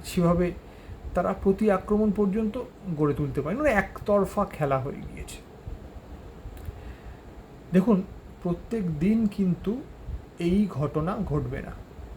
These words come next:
আপনার ডিফেন্স এবং গোলকিপারের মাঝে যখন এতটা গ্যাপ, অর্থাৎ আপনি একটা অফসাইডের ট্র্যাপ তৈরি করে রেখেছেন বিপক্ষের অ্যাটাকারদের জন্য, এবং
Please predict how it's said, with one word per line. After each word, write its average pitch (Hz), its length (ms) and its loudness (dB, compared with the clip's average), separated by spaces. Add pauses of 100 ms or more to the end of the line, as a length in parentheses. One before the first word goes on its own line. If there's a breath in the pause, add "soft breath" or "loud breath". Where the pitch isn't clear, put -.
(640 loud breath)
আপনার 208 440 6 (220)
ডিফেন্স 196 760 2 (200)
এবং 185 340 2
গোলকিপারের 202 680 4
মাঝে 165 360 4
যখন 185 360 2
এতটা 175 480 0
গ্যাপ, 139 300 2 (260)
অর্থাৎ 180 320 0
আপনি 175 400 2
একটা 160 280 -2
অফসাইডের 170 640 0
ট্র্যাপ 165 240 -2 (140)
তৈরি 165 240 2
করে 165 260 2
রেখেছেন 156 360 4
বিপক্ষের 151 560 -2 (200)
অ্যাটাকারদের 143 640 -2
জন্য, 135 360 -4 (680 loud breath)
এবং 170 180 4